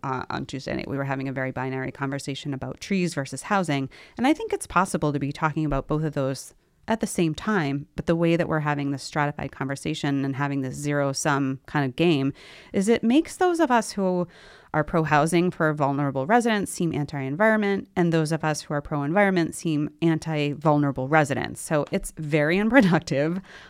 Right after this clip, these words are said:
um, and it makes it very challenging to be having these conversations. And it reminded me of what Ayanna said last week,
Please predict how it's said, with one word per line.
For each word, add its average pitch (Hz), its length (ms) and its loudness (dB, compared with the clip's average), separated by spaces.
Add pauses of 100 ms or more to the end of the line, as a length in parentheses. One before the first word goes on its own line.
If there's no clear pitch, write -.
(120)
um, 160 200 0
and 160 80 2
it 127 60 -2
makes 165 260 0
it 175 120 -2
very 156 180 0
challenging 156 540 -2
to 139 60 -4
be 139 100 -8
having 139 300 -2
these 139 120 -6
conversations. 170 600 -4
And 170 80 0
it - 80 -2
reminded 170 520 2
me 165 100 0
of 147 100 2
what 143 100 0
Ayanna 139 340 -2
said - 220 -6
last 139 220 -8
week, 185 240 0